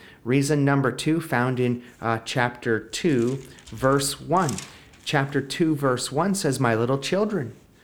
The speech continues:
I'm writing these things to you so that you may not sin. And if anyone sins, we have an advocate with the Father, Jesus Christ,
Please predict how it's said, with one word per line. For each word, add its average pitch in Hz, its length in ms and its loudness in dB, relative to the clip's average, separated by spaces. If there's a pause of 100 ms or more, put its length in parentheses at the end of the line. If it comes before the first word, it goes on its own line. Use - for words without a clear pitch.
(320)
I'm 123 360 0
writing 143 720 0
these 117 340 -4
things 120 400 0
to - 140 -4
you 147 600 0 (340)
so - 200 -6
that 135 260 2
you 139 140 2
may 139 180 4
not 139 340 2
sin. 180 600 0 (640)
And 135 120 2
if 135 140 2
anyone 151 460 2
sins, 139 500 0
we 131 140 -2
have 135 240 2
an 127 180 0
advocate 139 600 0
with 127 160 -2
the 139 80 -4
Father, 123 420 0
Jesus 120 480 -6
Christ, 95 480 -6